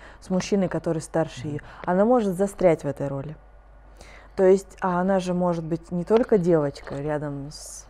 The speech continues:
Speaker 1: прекрасным мужчиной, да, с героем. Она же ещё может быть и, м, прекрасной хозяйкой, и прекрасной матерью.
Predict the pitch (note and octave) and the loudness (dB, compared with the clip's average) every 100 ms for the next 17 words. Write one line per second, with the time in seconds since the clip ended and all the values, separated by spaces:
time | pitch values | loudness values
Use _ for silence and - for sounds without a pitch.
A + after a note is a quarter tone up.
0 | - D#3+ D#3 D#3+ D#3 E3 D#3 D#3 - E3 | -8 -6 0 0 0 -6 -6 -8 -8 -8
1 | D3+ C3+ C3+ D#3+ E3 D#3 F3+ E3+ E3 D3 | -6 -6 -6 -4 -2 6 8 8 6 4
2 | C#3 - - - - - - - E3 F#3+ | 0 -12 -20 -20 -20 -20 -14 -4 0 4
3 | G#3+ F#3+ G3 F#3 F3+ - - F#3+ F3 E3+ | 4 4 2 2 2 -4 -2 2 2 0
4 | F3 F3 F3 E3 E3+ E3 D3+ - - F3+ | -2 0 0 0 0 0 0 -8 -4 -2
5 | F3 E3 - - - - - - - - | -2 -4 -16 -20 -20 -20 -20 -18 -18 -16
6 | A#1 A#1+ - D#3+ E3 F3 F3 G#3+ - G#3+ | -16 -16 -8 -6 0 0 0 -4 -4 -4
7 | E3 D#3+ E3 E3 D#3+ D#3 D#3+ - D#3+ G3 | 0 0 0 -2 -8 -8 -12 -10 -4 -2
8 | G3 - A3 F#3+ F3+ F3+ - E3 D3+ | -2 -2 -2 0 -2 -4 -4 -6 -6